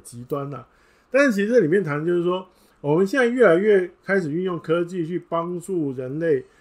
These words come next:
做很多事情，做很多预测，做很多安排。那但是这件事情上面，我们当然不希望能够会发生像机械公敌那样的情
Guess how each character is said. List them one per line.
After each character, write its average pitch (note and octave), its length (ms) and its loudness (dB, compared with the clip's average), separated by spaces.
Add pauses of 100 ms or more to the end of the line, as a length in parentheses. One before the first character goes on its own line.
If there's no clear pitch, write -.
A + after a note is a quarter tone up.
(220)
做 F#3 240 6
很 B2+ 120 -2
多 D#3 160 4
事 D#3+ 280 -4
情， C3 400 -14 (240)
做 F3 220 0
很 B2+ 100 -2
多 D3+ 160 0
预 F3 180 -6
测， C#3+ 400 -2 (300)
做 E3+ 220 2
很 B2+ 60 -6
多 C#3+ 120 -4
安 D#3 240 -8
排。 B2+ 260 -14 (400)
那 B3 140 2
但 C4 120 4
是 A#3+ 80 2
这 C4 120 -4
件 A#3+ 120 4
事 G#3 140 -2
情 G3 160 0
上 G3 180 0
面， F#3 280 2 (240)
我 D3 120 -6
们 D#3+ 80 -4
当 G#3+ 140 4
然 F#3+ 140 4
不 G3 180 -6
希 F#3+ 200 -2
望 F#3 180 0
能 C#3+ 120 -6
够 D#3 460 2
会 E3+ 160 0
发 D3+ 240 -2
生 D#3 220 -4
像 D3 260 -4 (520)
机 F3+ 160 0
械 E3 60 2
公 D#3+ 160 -4
敌 C#3 120 -2
那 D3 80 -4
样 D3+ 140 -4
的 B2 100 -8
情 B2+ 320 -18